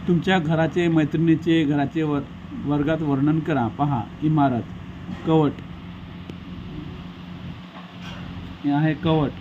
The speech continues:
हे आहे माठ, हा आहे पेला, है ना? शब्द नवे आणि न्यू. नवे, न्यू. मागच्या रविवारी, लास्ट संडे.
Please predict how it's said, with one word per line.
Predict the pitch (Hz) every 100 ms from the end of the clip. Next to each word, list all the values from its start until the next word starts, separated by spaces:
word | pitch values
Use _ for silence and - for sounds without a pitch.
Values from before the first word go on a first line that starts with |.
| -
हे | 143
आहे | 135 143 160
माठ, | 160 147 143 - - - - - - - -
हा | 131 139
आहे | 156 190
पेला, | 175 160 143 127 - - - - - - -
है |
ना? | 208 196 123 - - - - - - - - - - - - - - - - - - - - - - - - - - - - - - -
शब्द | 170 147 139 120 - - - - - -
नवे | 147 165 170 127
आणि | 117 170 185
न्यू. | 175 185 127 104 - -
नवे, | 131 147 156 147 107 -
न्यू. | 147 180 160 107 - - - - - -
मागच्या | 147 147 - 180
रविवारी, | 180 170 160 135 131
लास्ट | 160 180
संडे. | 185 175 160